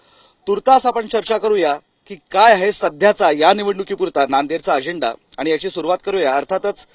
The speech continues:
भाजपचे खासदार प्रतापराव चिखलीकर, गेल्या वेळेसचे खासदार आणि आताचेही उमेदवार. का म्हणून लोकांनी याही वेळेस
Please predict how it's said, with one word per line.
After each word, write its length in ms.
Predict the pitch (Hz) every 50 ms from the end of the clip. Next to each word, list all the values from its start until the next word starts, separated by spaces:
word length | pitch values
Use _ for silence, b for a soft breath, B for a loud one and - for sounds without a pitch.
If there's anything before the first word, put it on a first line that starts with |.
| b b b b b b _
भाजपचे 560 | 147 156 156 143 185 202 202 185 - 202 190 -
खासदार 420 | 165 147 143 131 151 151 123 -
प्रतापराव 560 | - - 131 127 - 156 156 - 156 156 175
चिखलीकर, 480 | 165 - 151 - - 156 160 - 131 104 - - _ _ b b b b b b b b b b - -
गेल्या 180 | 127 147 165 185
वेळेसचे 260 | 196 185 - - 202 -
खासदार 360 | 175 165 156 143 175 180 170
आणि 200 | - 151 165 180
आताचेही 460 | 165 143 - 165 165 - 185 180 185
उमेदवार. 460 | 196 165 135 131 113 95 101 98 87 76 - _ _ b b b b b b b b b b _ _
का 160 | 196 208 240 247
म्हणून 220 | 247 240 247 247
लोकांनी 600 | 240 214 - 196 196 202 185 175 180 170 160 143
याही 260 | 160 170 180 202 233 233
वेळेस 260 | 190 175 185 -